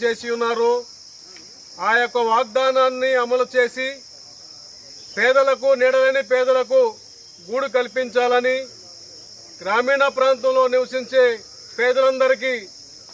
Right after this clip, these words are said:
మూడు సెంట్లు ఇళ్ల స్థలం ఇవ్వాలని, పట్టణ ప్రాంతాల్లో నివసించే పేదలందరికీ రెండు సెంట్లు ఇళ్ల స్థలం మంజూరు చేయాలని, అదేవిధంగా రాష్ట్ర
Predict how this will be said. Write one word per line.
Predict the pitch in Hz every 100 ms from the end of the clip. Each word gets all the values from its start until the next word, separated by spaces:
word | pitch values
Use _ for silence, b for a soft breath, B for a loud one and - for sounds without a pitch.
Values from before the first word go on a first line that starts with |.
| - - 175
మూడు | 233 254 247
సెంట్లు | 247 240 269 254
ఇళ్ల | 247
స్థలం | 262 247 254 233 202
ఇవ్వాలని, | 208 240 247 247 262 262 - - - - - - - - - - 202
పట్టణ | 196 269 277 269
ప్రాంతాల్లో | 269 247 269 269 254
నివసించే | 262 247 262 240 262 247
పేదలందరికీ | 254 262 262 254 254 220 262 220 - - - - 196 202 165
రెండు | 214 247 247
సెంట్లు | 247 247 269 269
ఇళ్ల | 254 262
స్థలం | 262 262 247
మంజూరు | 247 254 262 208
చేయాలని, | 247 247 254 247 254 226 208 - - - - - - -
అదేవిధంగా | 202 269 277 269 277 277 269 214 - - - - - - 180
రాష్ట్ర | 233 262